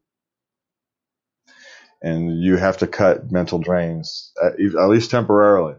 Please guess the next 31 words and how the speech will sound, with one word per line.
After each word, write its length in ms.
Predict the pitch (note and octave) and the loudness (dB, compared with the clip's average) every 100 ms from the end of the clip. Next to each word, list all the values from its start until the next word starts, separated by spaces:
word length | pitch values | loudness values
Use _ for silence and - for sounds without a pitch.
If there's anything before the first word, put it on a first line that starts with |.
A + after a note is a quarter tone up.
| _ _ _ _ _ _ _ | _ _ _ _ _ _ _
You 120 | E2 E2+ | -12 -10
know, 80 | |
maybe 320 | F2 F#2+ G#2 G2 | -2 0 0 0
they 120 | G2 | 0
have 200 | G2 - | 0 -2
some 160 | F#2+ | -2
value 340 | F2+ F2+ F2 D#2 | 2 2 2 -2
to 100 | D#2+ | -6
bring 260 | F2 F2 | -6 -4
back 260 | E2+ F2 - | -2 -2 -4
into 160 | F2 - | -16 -10
your 180 | E2+ E2+ | -6 -6
life 160 | E2 - | -6 -10
later. 280 | D#2 D2+ - _ _ _ _ _ _ _ _ C#2 | -12 -12 -14 _ _ _ _ _ _ _ _ -20
Um, 360 | C2 B1 D2 D2+ | -18 -18 -18 -12
but 140 | D2 B1 | -10 -10
you, 160 | C2+ - _ _ A#1+ - _ _ _ _ _ _ - | -14 -20 _ _ -20 -20 _ _ _ _ _ _ -4
otherwise, 420 | F2+ G#2+ G2 F2 | 0 4 2 2
you're 80 | F#2+ | -4
not 100 | F#2 | -6
gonna 80 | F#2+ | -4
have 80 | F#2 | -6
enough 140 | F#2+ | -6
mental 280 | F#2 F#2 F2+ | -6 -8 -8
energy 340 | D2 F#2 F2+ E2+ | -8 -8 -10 -12
to 100 | - | -14
complete 400 | E2+ D#2+ F2 E2 - | -20 -16 -14 -14 -8
the 200 | E2 E2 _ _ | -10 -10 _ _
journey 380 | - G2+ F2 D#2 | -10 -8 -8 -10
you're 80 | C#2+ | -10
on. 180 | D2+ D2 | -14 -14